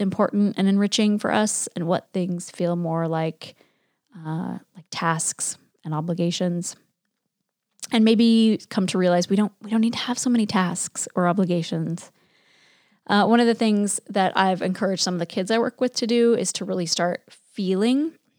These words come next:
what it's like at the time they're supposed to be going to an activity, um,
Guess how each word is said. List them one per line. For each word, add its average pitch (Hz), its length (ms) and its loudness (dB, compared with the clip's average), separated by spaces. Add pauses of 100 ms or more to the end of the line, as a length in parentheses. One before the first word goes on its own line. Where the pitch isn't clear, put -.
(120)
what 208 140 -2
it's - 180 -8
like 226 320 2
at 220 120 -6
the 202 80 -4
time 196 480 0
they're 185 120 0
supposed 190 440 -4
to 196 80 -2
be 180 140 -4
going 180 320 0
to - 100 -8
an 190 60 -2
activity, - 640 -4 (880)
um, 185 480 -8